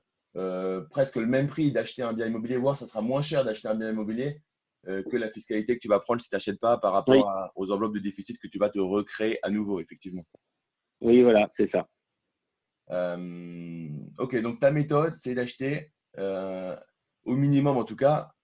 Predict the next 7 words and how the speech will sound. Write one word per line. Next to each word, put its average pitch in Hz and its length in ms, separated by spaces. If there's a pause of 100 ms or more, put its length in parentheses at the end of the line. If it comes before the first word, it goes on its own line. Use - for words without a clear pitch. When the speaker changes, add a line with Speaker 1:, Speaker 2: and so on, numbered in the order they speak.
(160)
Speaker 1:
un 131 160
bien 127 340 (300)
par 117 200
an 110 240 (260)
pendant 131 360
douze 120 240
ans. 147 300